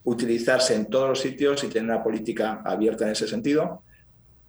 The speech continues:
No es que no haya que pagar por ello, las <laughs> herramientas hay que construirlas, pero una cosa es,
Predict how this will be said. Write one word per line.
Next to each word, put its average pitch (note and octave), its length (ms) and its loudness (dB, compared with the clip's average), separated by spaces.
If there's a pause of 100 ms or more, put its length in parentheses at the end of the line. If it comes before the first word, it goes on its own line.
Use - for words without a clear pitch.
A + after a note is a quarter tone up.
(140)
No G#2+ 220 2
es A2+ 100 2
que A#2 80 4
no A2 80 0
haya G#2 180 6
que G#2+ 80 0
pagar F#2 320 0
por G2 160 0
ello, C#3+ 240 4
las G2+ 200 2
<laughs> - 0 -
herramientas - 540 -4
hay F#2+ 80 2
que F#2+ 120 0
construirlas, A#2+ 520 0
pero A#2 120 0
una A2 160 -2
cosa A#2 300 2
es, - 360 0